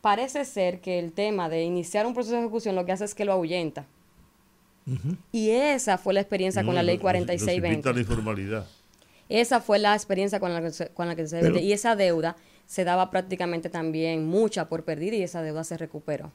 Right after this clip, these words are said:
Speaker 2: ¿Ustedes han
Speaker 1: Se recuperó.
Speaker 2: evaluado, han hecho algún ejercicio de evaluación? No sé si esto está en la, en lo que ustedes pueden, pueden informar,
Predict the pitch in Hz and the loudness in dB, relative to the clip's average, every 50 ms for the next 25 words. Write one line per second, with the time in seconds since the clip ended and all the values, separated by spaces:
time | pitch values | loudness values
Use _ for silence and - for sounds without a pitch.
0 | _ _ - 175 151 - 202 214 233 233 226 226 220 202 185 170 156 156 165 170 | _ _ 0 2 4 8 8 8 8 8 6 6 6 6 6 6 6 6 6 6
1 | 175 175 185 185 - 160 160 170 175 170 175 - 170 151 139 135 143 147 160 151 | 6 4 4 2 2 2 2 2 2 2 2 2 2 2 2 2 0 2 2 2
2 | 156 147 120 - - - 139 147 143 - - 170 156 151 139 123 117 117 113 110 | 2 2 0 -2 -2 -2 -2 0 0 2 4 6 6 8 8 8 8 8 8 6
3 | 110 101 - - 127 131 135 131 123 - - 127 110 - 123 113 110 - - 117 | 6 4 4 2 2 2 4 2 0 0 -2 -4 -2 0 0 0 0 -2 -4 -8
4 | 107 - - 120 101 - - 120 117 117 117 113 107 101 90 85 - - - - | -10 -8 -10 -12 -12 -4 -2 0 0 2 2 0 0 0 -2 -4 -8 -14 -20 -20
5 | - _ _ _ _ _ _ - _ - 110 110 110 107 98 101 - - 120 117 | -20 _ _ _ _ _ _ -20 _ -4 -2 0 0 0 -2 -4 -2 0 0 0
6 | - - - 117 110 110 110 107 107 104 101 104 - 110 110 107 113 110 101 - | 0 2 2 4 4 6 6 6 4 2 2 0 0 0 2 4 4 2 2 0
7 | - - 107 107 113 143 165 147 127 123 131 | -2 -2 -2 0 2 4 4 4 2 0 -2